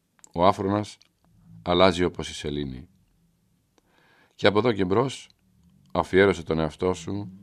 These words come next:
μ' όλα σου τα θελήματα και τα φρονήματα, σαν απαλό κερί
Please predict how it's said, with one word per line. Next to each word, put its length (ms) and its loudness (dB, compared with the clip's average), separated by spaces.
μ' 60 0
όλα 160 10
σου 120 -4
τα 120 0
θελήματα 440 0
και 80 -6
τα 100 -8
φρονήματα, 760 -2
σαν 300 0
απαλό 400 2
κερί 480 -4